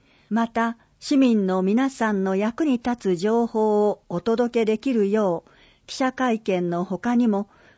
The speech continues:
広報誌やエスエヌエスなどでの情報発信に引き続き力を入れていきます。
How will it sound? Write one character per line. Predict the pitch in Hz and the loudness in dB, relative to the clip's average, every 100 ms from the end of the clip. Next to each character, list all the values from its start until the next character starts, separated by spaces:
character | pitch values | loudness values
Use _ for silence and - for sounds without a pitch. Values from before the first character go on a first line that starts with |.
| _ - | _ -2
広 | 247 285 277 | 2 2 2
報 | 262 254 | 2 0
誌 | 262 - | 0 -4
や | 180 185 - - | -2 -4 -6 -4
エ | 190 | -4
ス | - 277 | -4 0
エ | 269 | 2
ヌ | 254 247 | 2 0
エ | 254 | -2
ス | - 226 | -2 0
な | 214 | 0
ど | 196 185 | 0 -2
で | 190 | 0
の | 180 180 - | -2 -4 -6
情 | 208 208 269 | -2 0 0
報 | 262 247 | 0 -2
発 | 240 233 - | -2 -4 -6
信 | - 220 214 | -4 -2 0
に | 208 208 - - _ _ | 0 0 -4 -20 _ _
引 | 190 | -2
き | 294 | 0
続 | 277 269 262 240 | 0 -2 -2 -2
き | - 233 - | -4 -4 -6
力 | - - 302 262 190 | -12 -4 -2 0 0
を | 170 | 0
入 | 165 | 2
れ | 214 | 0
て | 226 214 | 2 0
い | 196 | -2
き | 196 | -4
ま | 170 196 | -4 -6
す。 | - - | -10 -20